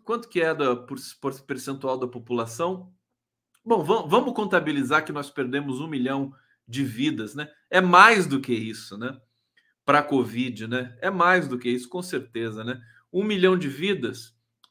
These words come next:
país de duzentos milhões de habitantes, isso aí é o equivalente a, é, meio por cento da população? É isso?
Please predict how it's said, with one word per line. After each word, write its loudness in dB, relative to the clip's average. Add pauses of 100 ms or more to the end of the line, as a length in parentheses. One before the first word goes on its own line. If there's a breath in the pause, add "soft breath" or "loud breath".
país 6
de -6
duzentos -4
milhões -2
de -2
habitantes, -4 (520)
isso -4
aí 4
é 6
o 2
equivalente -2
a, -2 (760)
é, 0
meio 0
por -6
cento -6
da -4
população? -10 (600)
É -4
isso? -8